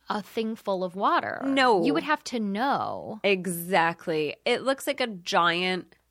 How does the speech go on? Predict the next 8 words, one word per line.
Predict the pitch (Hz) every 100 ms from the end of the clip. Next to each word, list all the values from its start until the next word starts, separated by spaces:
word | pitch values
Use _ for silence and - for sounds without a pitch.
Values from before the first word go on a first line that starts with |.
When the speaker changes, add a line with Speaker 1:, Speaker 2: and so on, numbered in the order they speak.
| _ _ 196
Speaker 2:
metal | 175 170 170 160 160 165 165 _ _ _ _ _ _ _ _ _ _ -
pot. | 214 226 - -
Speaker 1:
Yeah, | 196 262
Speaker 2:
<laughs> | 240
Like, | 190 -
but, | 180 202
Speaker 1:
yeah. | 214
Speaker 2:
like, | 185